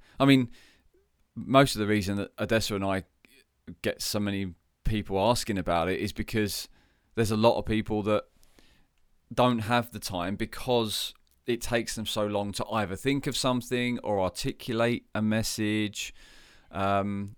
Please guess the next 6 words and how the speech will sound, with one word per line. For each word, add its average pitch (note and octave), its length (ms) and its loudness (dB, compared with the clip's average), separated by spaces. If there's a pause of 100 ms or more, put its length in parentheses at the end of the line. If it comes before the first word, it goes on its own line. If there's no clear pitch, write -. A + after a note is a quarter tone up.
or A#2+ 160 4
be G#2+ 200 0
consistent A2 800 -4
with G2 240 0
it. G2 380 2 (420)
So G#2 520 2